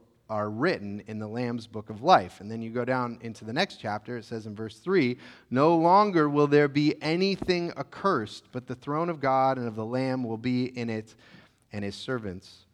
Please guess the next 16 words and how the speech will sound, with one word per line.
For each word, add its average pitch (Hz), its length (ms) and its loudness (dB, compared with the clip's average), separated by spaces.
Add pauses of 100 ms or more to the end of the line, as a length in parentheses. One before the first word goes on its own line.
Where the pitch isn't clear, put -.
(280)
will 98 180 -6
worship 101 400 -8
him." - 240 -20 (1120)
And 123 140 -4
so 156 160 -2
the 143 260 2
image 269 360 2
of 180 140 2
this 156 200 0
city 208 420 2
is 143 160 0
it 147 120 0
has 147 220 4
these 127 260 -6
open 208 340 0
doors, 113 580 -6